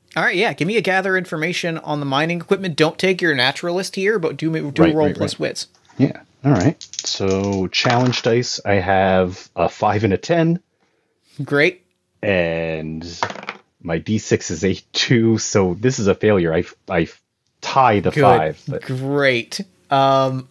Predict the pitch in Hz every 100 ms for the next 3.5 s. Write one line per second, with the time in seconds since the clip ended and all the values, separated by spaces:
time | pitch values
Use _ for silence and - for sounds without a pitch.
0 | 139 131 131 139 117 127 143 139 131 147
1 | 143 143 147 139 131 139 131 131 117 120
2 | 147 185 - - - _ _ _ - 147
3 | 147 143 131 120 113